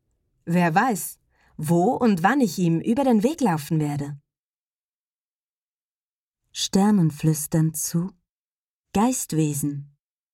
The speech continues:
Viele Erdenwesen glauben an gar nichts und zeigen kein Interesse für das Bewusstsein einer Existenz außerhalb ihres jetzigen Körpers.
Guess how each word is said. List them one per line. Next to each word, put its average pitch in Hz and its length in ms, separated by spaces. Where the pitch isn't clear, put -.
Viele 269 360
Erdenwesen 175 600
glauben 160 340
an 160 200
gar 185 240
nichts 147 560
und 208 180
zeigen 196 380
kein 160 380
Interesse 226 640
für 170 160
das 165 180
Bewusstsein 160 840
einer 202 260
Existenz 180 760
außerhalb 165 680
ihres 156 320
jetzigen 165 600
Körpers. 143 680